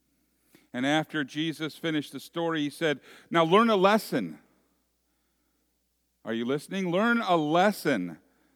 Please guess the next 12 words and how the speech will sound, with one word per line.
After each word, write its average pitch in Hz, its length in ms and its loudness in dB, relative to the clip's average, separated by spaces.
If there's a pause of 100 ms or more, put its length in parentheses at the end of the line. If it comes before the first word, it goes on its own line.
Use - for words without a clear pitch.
(120)
from 156 180 -4
the 139 80 0
judge. 151 480 0
Even 220 300 -2
he 233 340 2
gave 147 300 -4
a 131 80 -2
fair 151 320 -2
decision 143 680 -2 (800)
in 131 160 -2
the 104 180 -4
end. 117 420 -4